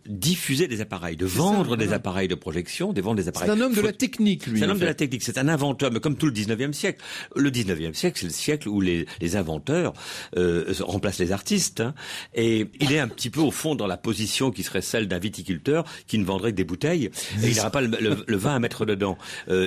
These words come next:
Speaker 1: il fallait en effet mettre le vin des images dans les appareils de, de projection, parce qu'il fallait concurrencer les frères Lumière qui avaient déjà la place.
Speaker 2: En tout cas, ce qui est très étonnant, c'est que au départ, tout le monde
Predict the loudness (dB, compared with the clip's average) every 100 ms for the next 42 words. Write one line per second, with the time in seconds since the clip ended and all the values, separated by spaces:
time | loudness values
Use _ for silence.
0 | 2 -2 0 2 2 0 -2 -2 0 0
1 | 2 2 2 -2 -2 -2 0 0 -2 -4
2 | -4 -4 -4 -2 -2 -2 -2 -2 0 0
3 | 0 -2 -4 -4 -4 -6 -6 -2 -2 -4
4 | -12 -8 -6 -2 0 2 0 2 0 2
5 | 0 0 -4 -2 -2 -2 -10 -14 -14 -4
6 | -2 -2 -2 0 2 0 0 -2 0 0
7 | 0 -2 -2 -6 -2 -2 0 -2 0 0
8 | 0 0 0 -2 0 0 2 0 -2 -2
9 | 0 0 2 2 4 4 2 0 -4 -8
10 | -2 0 2 0 2 0